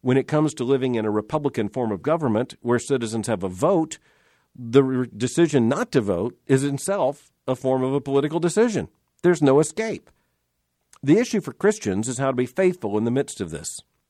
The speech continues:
Pete Wehner made the interesting observation that a younger generation of evangelicals is revisiting this question, and, and they're looking backwards, especially over the New Christian Right, asking some basic questions,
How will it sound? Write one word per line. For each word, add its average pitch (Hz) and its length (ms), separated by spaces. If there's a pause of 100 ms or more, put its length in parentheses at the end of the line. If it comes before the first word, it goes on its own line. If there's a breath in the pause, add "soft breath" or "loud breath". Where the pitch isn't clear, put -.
(520)
Pete 165 160
Wehner 139 300
made 110 200
the 104 100
interesting 120 480
observation 92 760
that 82 160
a 92 60
younger 123 320
generation 92 560
of 90 80
evangelicals 92 840
is 104 220
revisiting 104 640
this 98 160
question, - 480 (160)
and, 120 160
and 131 80
they're 139 80
looking 127 300
backwards, 87 580
especially 180 400
over 135 100
the 120 80
New 127 120
Christian 113 400
Right, 92 240
asking 143 380
some 143 160
basic 127 340
questions, - 600